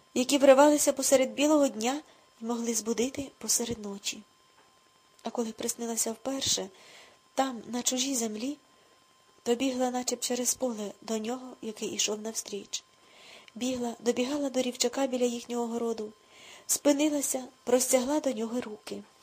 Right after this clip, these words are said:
Він теж спинився, теж простяг руки, але не міг ступити далі кроку, хоч знав, що рівчак мілкий. Після того сну не стерпів,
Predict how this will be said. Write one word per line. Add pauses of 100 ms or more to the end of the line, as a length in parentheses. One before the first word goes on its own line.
(1600)
Він
теж
спинився, (760)
теж (100)
простяг
руки, (760)
але
не
міг
ступити
далі
кроку, (600)
хоч
знав, (180)
що
рівчак
мілкий. (2250)
Після
того
сну
не
стерпів,